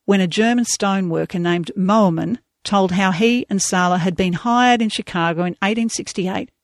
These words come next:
to carve a petrified man out of gypsum. Moermann offered to produce affidavits signed by Sala and himself,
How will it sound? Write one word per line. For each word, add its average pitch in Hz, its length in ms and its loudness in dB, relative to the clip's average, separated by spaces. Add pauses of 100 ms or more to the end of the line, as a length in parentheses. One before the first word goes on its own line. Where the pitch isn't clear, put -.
(120)
to - 100 -4
carve 196 460 2
a - 80 -4
petrified 196 640 0
man 180 260 2
out 170 120 0
of 170 100 -2
gypsum. - 480 -4 (680)
Moermann 233 460 4
offered 214 300 -2
to 190 80 -4
produce 196 460 -2
affidavits 196 720 0
signed 233 320 2
by 156 140 0
Sala 160 400 -2
and 165 140 -6
himself, 165 540 -4